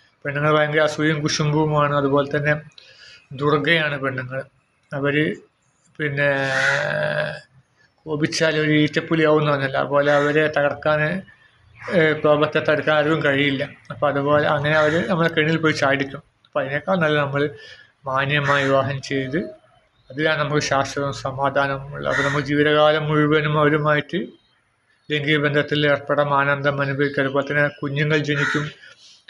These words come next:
കുഞ്ഞുങ്ങളുമായുള്ള നർമ്മസല്ലാപത്തിൽ ഏർപ്പെടാം, കുഞ്ഞുങ്ങളുടെ കിളിക്കൊഞ്ചലുകൾ അനുഭവിക്കാൻ ഒരുപാട് ഗുണങ്ങൾ കിട്ടും.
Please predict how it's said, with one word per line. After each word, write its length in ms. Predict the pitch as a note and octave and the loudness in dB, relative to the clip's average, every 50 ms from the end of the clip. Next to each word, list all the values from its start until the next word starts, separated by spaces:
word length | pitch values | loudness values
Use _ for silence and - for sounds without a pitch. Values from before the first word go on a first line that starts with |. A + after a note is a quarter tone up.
| - - _ - | -20 -20 _ -16
കുഞ്ഞുങ്ങളുമായുള്ള 1160 | - D3 C3+ C3+ D3 D3+ D3 D3 D3+ D3+ D3+ D3 D3 D3 D3 D3 D3 D3 D3 C#3+ D3 D3 C#3+ D3 C#3+ C#3+ C#3+ C#3+ D3 _ _ _ _ _ _ - | -10 -8 -6 -2 -2 0 0 2 2 2 2 2 2 2 4 4 4 2 2 2 2 2 2 2 2 0 -4 -8 -16 _ _ _ _ _ _ -12
നർമ്മസല്ലാപത്തിൽ 840 | D3 C#3 C#3+ D3 D3 - D3+ C#3+ C#3+ C#3+ D3 C#3+ D3 C#3+ - D3 D3 | -8 -4 -2 -2 -2 0 0 0 2 2 2 2 0 -2 -4 0 0
ഏർപ്പെടാം, 460 | C#3+ C#3 C#3 C#3 - C#3+ C#3 C#3 C#3 C#3 C#3+ | 0 0 0 0 -2 0 0 0 0 -2 -6
കുഞ്ഞുങ്ങളുടെ 600 | - - D3 C3+ C#3 C#3+ C#3+ C#3+ D3 C#3+ C#3+ C#3 | -10 -10 -8 -6 -6 -6 -4 -4 -2 0 0 0
കിളിക്കൊഞ്ചലുകൾ 680 | C#3+ - C#3+ C#3 C#3 - D3 C#3 C3 C#3 D3 C#3+ C#3+ | 0 -2 -4 -4 -2 -2 -2 -2 0 0 0 2 2
അനുഭവിക്കാൻ 400 | C#3+ C3+ C#3 C3+ C#3+ D3 C#3+ D#3 D3+ | 0 0 -2 -2 -2 -2 0 0 -2
ഒരുപാട് 340 | D3 D3+ D#3 D#3 E3 E3 E3 | 2 2 4 4 4 2 2
ഗുണങ്ങൾ 380 | D#3 D#3 D3+ D3+ D3 D3+ D3+ | 0 0 0 0 0 0 0
കിട്ടും. 320 | C#3+ C#3+ C#3 C#3 - C#3 | 0 0 -4 -6 -12 -16